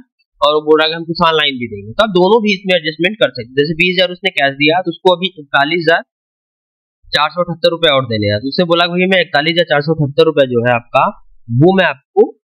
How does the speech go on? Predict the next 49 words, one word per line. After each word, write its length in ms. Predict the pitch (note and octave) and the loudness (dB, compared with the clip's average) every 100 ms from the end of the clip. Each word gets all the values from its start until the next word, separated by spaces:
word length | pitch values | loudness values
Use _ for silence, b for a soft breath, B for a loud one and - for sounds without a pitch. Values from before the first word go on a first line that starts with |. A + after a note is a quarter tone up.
| _ _ - | _ _ -2
online 340 | D#3+ E3+ D3+ B2 | 0 2 0 -4
देने 200 | A2+ G#2+ | -6 -4
वाला 200 | G2+ G#2 | -4 -4
हूँ, 80 | |
तो 80 | B2 | -2
आप 120 | D3+ | 0
यहाँ 120 | E3+ F3 | 0 2
पे 100 | F3+ | 2
ऑनलाइन 340 | E3 D#3+ F3 | 4 2 0
में 80 | F#3+ | 0
डाल 140 | E3+ F3 | 0 0
के 80 | A3 | -4
custom 300 | G3 - E3+ | -4 -2 -2
QR 240 | E3 D#3+ D#3 | 2 4 4
कोड 180 | - D3+ | 2 2
में 100 | E3 | 2
click 200 | E3 C#3+ C3+ | 0 -4 -2
कर 140 | A2 | -2
दीजिए। 260 | A2 A2+ C3 | 0 0 0
तो 120 | C#3 | 2
ये 140 | F3+ G#3+ B3 _ _ - | 2 0 -4 _ _ -8
इकतालीस 380 | D#3 D#3 E3 F3+ | -2 -2 -2 0
हजार 160 | F#3 | 0
चार 140 | F3+ D#3+ | 0 -2
सौ 100 | E3+ | -2
अठहत्तर 320 | E3 C#3 E3 | -14 0 2
रुपए 240 | D#3+ D3 D3 | 2 2 0
का 160 | E3 | 0
QR 280 | D#3 D3 C#3+ | 2 4 4
code 160 | C#3 A2+ | 0 0
बन 140 | A2 | 0
गया। 200 | G2 G2 - B B B | 0 -4 -8 B B B
Simply 300 | - E3 F3+ | -6 -2 0
यहाँ 160 | F#3+ F#3 | 0 -2
पे 80 | F#3+ | -4
सेव 180 | F3 E3 | -2 0
बटन 220 | E3 E3+ | 2 2
पे 80 | E3 | 0
click 220 | - E3 E3 | 0 -2 -2
कर 140 | F3 | -4
दीजिए 260 | E3 F3 F3 | -4 -2 2
और 160 | C#3+ D3 | 4 2
यहाँ 200 | D3+ D3+ | 0 0
पे 100 | C#3+ | 0
आप 120 | C3+ | 0
इसको 280 | C3+ - G#3+ A#3+ | -2 0 0 2
save 200 | C#3 A2 | -2 0
कर 140 | A#2 | -2
लीजिए। 240 | G#2 G2 | -2 -4